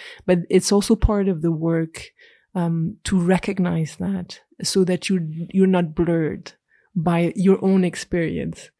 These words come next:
Let's say, for example, you went through a divorce and somebody comes to you with their own divorce problem. You're not going to start thinking, "Hmm, this is how I should be doing.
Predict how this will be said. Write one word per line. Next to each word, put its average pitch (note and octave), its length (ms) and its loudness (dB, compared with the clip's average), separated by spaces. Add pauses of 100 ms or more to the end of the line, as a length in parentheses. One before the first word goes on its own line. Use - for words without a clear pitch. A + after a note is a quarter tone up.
(220)
Let's A3+ 140 0
say, D#4+ 80 8
for C4+ 100 6
example, G#3+ 380 4
you G#3 100 4
went G#3 240 6
through G#3+ 140 6
a G3 60 10
divorce E3 640 0 (380)
and G3+ 140 6
somebody G3+ 380 6
comes G3 580 2 (260)
to - 200 2
you G#3 420 6
with F#3+ 160 6
their F#3 200 4
own F#3 200 4
divorce E3+ 420 2
problem. F3+ 640 -4 (300)
You're A3+ 60 6
not B3 140 8
going A3 220 6
to - 100 -8
start - 260 -2
thinking, F#3+ 260 2
"Hmm, G3 460 -4 (300)
this G3 160 0
is F#3+ 140 -2
how F#3+ 340 0
I G#3+ 220 4
should G#3+ 260 2
be G3 120 2
doing. G3 400 4